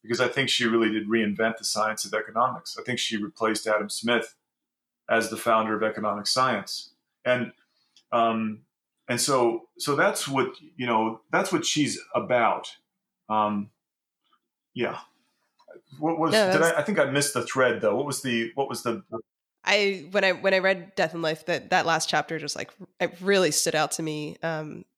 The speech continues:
Speaker 2: I mean, the, because it, it was sort of making these points that were even beyond anything about her thesis around cities, but trying to say, like, there is this other style of, um, approach and understanding that is, um, that we're just ignoring. And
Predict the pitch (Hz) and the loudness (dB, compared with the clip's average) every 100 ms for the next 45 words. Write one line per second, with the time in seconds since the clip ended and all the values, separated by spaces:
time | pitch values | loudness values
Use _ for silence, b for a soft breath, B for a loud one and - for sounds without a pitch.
0 | - 190 190 185 - 127 208 214 190 165 | -2 2 4 2 -2 -6 -2 0 0 0
1 | 185 175 160 - 175 170 156 - 175 160 | 0 2 2 2 2 0 -4 -2 0 0
2 | 151 147 - 151 147 156 170 151 147 147 | -2 -2 -2 0 0 0 0 -2 -2 -4
3 | 147 170 170 165 147 147 147 151 151 147 | -4 -2 -2 0 -2 0 -2 -4 -4 -4
4 | 151 143 - - 175 147 151 190 180 165 | -4 -4 -4 -8 -8 -8 0 2 4 2
5 | 156 147 - 190 175 170 156 - B B | 2 0 2 4 4 0 -4 -4 B B
6 | _ - 156 151 156 147 151 170 165 160 | _ -2 0 0 0 0 2 2 2 0
7 | 156 123 151 156 - 143 143 147 135 147 | 0 0 2 0 0 -2 -2 0 -2 -2
8 | 160 - b b b b _ _ 170 - | -6 -14 b b b b _ _ -8 -6
9 | 160 202 175 160 151 - 156 156 151 143 | 0 0 2 0 -2 0 0 -2 -2 -2
10 | 139 - - - _ _ _ _ _ _ | -2 -2 -4 -6 _ _ _ _ _ _
11 | 175 165 147 - _ _ 180 156 165 151 | -6 -6 -8 -14 _ _ 2 2 -2 0
12 | - 156 147 147 151 147 151 147 | -4 -4 -4 -4 -4 -4 -4 -4